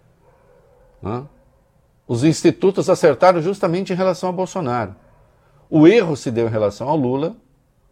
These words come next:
por causa da abstenção, que não foi medida adequadamente, ou pelo menos não foi considerada.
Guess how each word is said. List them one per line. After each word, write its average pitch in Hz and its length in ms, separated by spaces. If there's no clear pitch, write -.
por 175 200
causa 135 340
da 156 120
abstenção, 151 800
que 123 160
não 127 260
foi 131 240
medida 131 540
adequadamente, 135 840
ou 110 60
pelo 110 180
menos 120 200
não 135 100
foi 135 140
considerada. 131 680